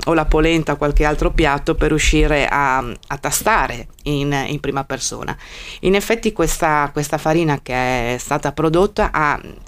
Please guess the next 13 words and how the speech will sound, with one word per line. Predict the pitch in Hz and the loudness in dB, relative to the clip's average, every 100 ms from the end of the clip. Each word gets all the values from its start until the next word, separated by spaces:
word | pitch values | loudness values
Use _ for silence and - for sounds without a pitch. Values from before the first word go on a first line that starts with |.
| - - | -16 -2
il | 151 | 0
mulino | 156 208 196 | 4 4 4
ha | |
voluto, | 151 147 156 - 151 - | 4 2 2 2 0 0
eh, | 143 139 131 127 127 | 0 0 0 -2 -2
lasciare | 131 - 151 156 147 - - - - - _ - - - - - | -2 0 2 2 2 -2 -16 -20 -20 -20 _ -20 -20 -14 -12 -4
il, | 143 139 131 131 131 | 0 4 4 4 4
il | 139 127 | 4 4
germe, | 165 143 117 123 120 - - | 2 2 0 -4 -6 -10 -10
che | - 143 | -4 0
quindi | 156 156 | 2 2
questo | 156 156 185 | 2 0 0
conferisce | 175 147 143 160 156 - - 139 120 | 0 -2 0 0 2 2 0 0 -2